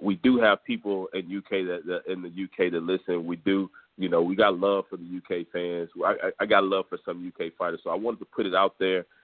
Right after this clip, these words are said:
But then I would watch some of the fights, and then, you know, we'd talk about other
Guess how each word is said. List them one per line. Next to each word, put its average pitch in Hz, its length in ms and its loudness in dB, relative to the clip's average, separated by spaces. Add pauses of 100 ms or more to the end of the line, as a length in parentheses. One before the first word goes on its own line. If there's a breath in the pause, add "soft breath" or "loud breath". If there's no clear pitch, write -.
(200 soft breath)
But 101 100 -12
then 117 80 6
I 104 120 6
would 92 120 2
watch 92 320 2
some 95 140 -2
of 90 40 -8
the 82 160 -4
fights, 90 440 2 (100)
and 85 240 -6
then, 85 420 2
you 90 80 -2
know, 85 100 2
we'd 82 220 0
talk 85 200 4
about 80 300 0
other 78 200 0